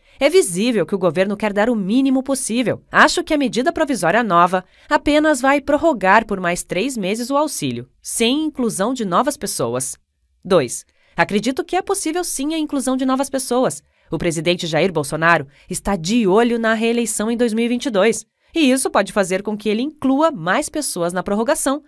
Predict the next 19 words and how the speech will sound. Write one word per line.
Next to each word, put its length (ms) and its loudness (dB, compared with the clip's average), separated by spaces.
a 100 2
fim 240 -4
de 140 2
angariar 580 4
mais 420 -4
votos. 640 -4
Muito 300 2
obrigada 500 4
pela 200 0
sua 180 -2
participação. 720 -2
Adoramos 800 2
interagir 440 -2
com 120 -6
vocês 320 -4
aqui 200 -2
nos 140 -2
comentários. 720 -2
Pessoal, 580 4